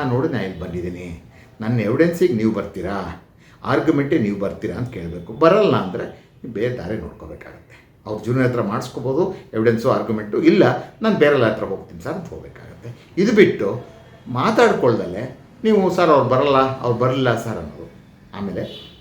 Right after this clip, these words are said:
ಏನಾದರೂ ವಿಷಯಗಳಿದ್ದರೆ ಗೊತ್ತಾಯ್ತಾ? ಅವ್ರು ನಿಮಗೆ ಗೌರವ ಕೊಡಲ್ಲ,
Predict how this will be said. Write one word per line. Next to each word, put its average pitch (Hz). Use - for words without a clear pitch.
ಏನಾದರೂ 220
ವಿಷಯಗಳಿದ್ದರೆ 123
ಗೊತ್ತಾಯ್ತಾ? 90
ಅವ್ರು 117
ನಿಮಗೆ 113
ಗೌರವ 107
ಕೊಡಲ್ಲ, 95